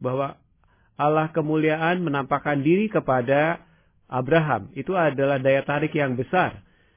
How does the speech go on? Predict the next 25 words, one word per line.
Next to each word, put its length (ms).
Allah 400
yang 240
adalah 320
kemuliaan 560
itu 160
sendiri, 480
dia 160
menampakkan 560
diri 240
kepada 400
Abraham 480
dan 160
juga 240
kepada 400
Musa. 400
Dan 160
Musa 240
juga 240
diizinkan 960
untuk 320
melihat 480
kemuliaan 560
Allah 320
melewati 640
dirinya. 480